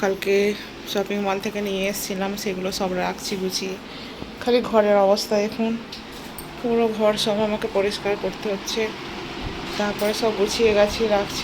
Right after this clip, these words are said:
কোথায় কী রাখতে হবে। এখানে এক টব জামা কাপড় কেচে শুকিয়ে রাখা আছে, সব গোছাতে হবে। বিছানার চাদরটা, বালিশগুলো সব চেঞ্জ করব। সব ঘরের অবস্থা পুরো অন্যরকম হয়ে আছে। আমার তো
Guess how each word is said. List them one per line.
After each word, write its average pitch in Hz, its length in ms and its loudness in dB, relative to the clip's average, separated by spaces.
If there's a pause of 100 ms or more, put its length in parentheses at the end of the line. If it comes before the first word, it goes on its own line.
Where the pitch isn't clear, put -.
(140)
কোথায় 196 300 2
কী 202 140 -2
রাখতে 196 320 -4
হবে। 202 200 2 (840)
এখানে 262 280 4 (140)
এক 226 60 -2 (100)
টব 233 240 8
জামা 220 260 6
কাপড় 247 300 4 (100)
কেচে 226 360 6 (920)
শুকিয়ে 233 320 6 (100)
রাখা 214 260 6
আছে, 220 160 4 (120)
সব 226 140 10 (100)
গোছাতে 220 380 4
হবে। 208 180 6 (160)
বিছানার 214 480 6
চাদরটা, 202 480 6
বালিশগুলো 202 500 4 (120)
সব 202 100 4 (100)
চেঞ্জ 190 160 6 (140)
করব। 185 180 4 (180)
সব 196 180 6
ঘরের 196 280 8
অবস্থা 196 280 4 (100)
পুরো 214 240 6
অন্যরকম 190 440 8
হয়ে 180 220 6
আছে। 196 180 4 (1500)
আমার 220 240 6
তো 233 60 8